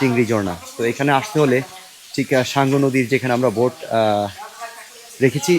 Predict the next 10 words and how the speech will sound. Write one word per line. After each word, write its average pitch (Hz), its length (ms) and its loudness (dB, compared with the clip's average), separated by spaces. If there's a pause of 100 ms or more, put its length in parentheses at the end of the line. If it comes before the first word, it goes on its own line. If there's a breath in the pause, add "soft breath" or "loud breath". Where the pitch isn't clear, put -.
ওইখানে 147 400 2
বোট 120 300 2
রেখে 135 280 2
আপনাকে 123 460 -2 (400)
পায়ে 139 220 4
হেঁটে, 123 360 -2
আহ, 110 880 -6
পাহাড়ের 131 400 0
কিছুটা 135 360 -2
পথ 131 200 4